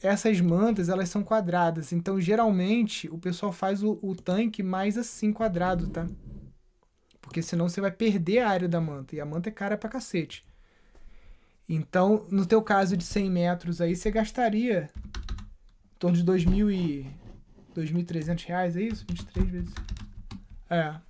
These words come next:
nem fica tão caro, dois mil e trezentos reais. Agora, quinhentas micras. Quanto tempo que dura essa lona? Não sei, nunca usei.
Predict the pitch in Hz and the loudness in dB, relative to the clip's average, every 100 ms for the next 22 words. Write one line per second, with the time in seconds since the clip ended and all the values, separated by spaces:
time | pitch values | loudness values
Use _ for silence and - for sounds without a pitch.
0 | - - 226 330 - 302 339 339 269 202 | 6 6 2 -2 -6 -6 -4 2 4 4
1 | 175 185 180 208 208 196 202 196 214 196 | 4 2 4 2 0 0 0 -2 0 2
2 | 233 - 220 202 208 185 165 - - - | 0 0 0 2 4 4 2 -4 -20 -20
3 | - - - - - - - - - - | -18 -20 -18 -18 -16 -18 -20 -20 -12 4
4 | 214 220 247 269 208 208 214 170 - 135 | 6 8 6 6 8 8 8 6 -2 -8
5 | 131 - - _ _ - - - 214 254 | -8 -12 -16 _ _ -20 -20 2 4 4
6 | 247 - 226 214 226 170 185 208 190 - | 2 0 0 0 -2 -2 0 0 0 -2
7 | 208 180 156 143 135 139 _ _ 160 175 | -2 0 -2 -4 -10 -14 _ _ -6 -6
8 | 208 202 156 127 - - - 160 185 214 | -2 -2 -2 -4 -14 -14 -8 -4 0 2
9 | 185 143 | 2 0